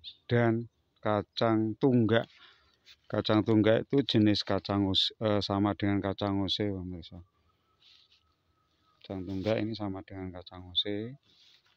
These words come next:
ya. Biasanya diambil daun untuk kulupan. Sebagian juga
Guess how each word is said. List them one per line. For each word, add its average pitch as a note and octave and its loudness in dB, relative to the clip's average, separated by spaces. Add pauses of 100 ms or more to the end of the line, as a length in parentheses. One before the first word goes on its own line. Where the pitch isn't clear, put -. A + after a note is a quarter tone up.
(460)
ya. F#2+ -8 (420)
Biasanya F#2+ -4
diambil F#2 -6
daun G2 -2
untuk - -8
kulupan. G2+ -8 (3000)
Sebagian A2 -2
juga G2+ -4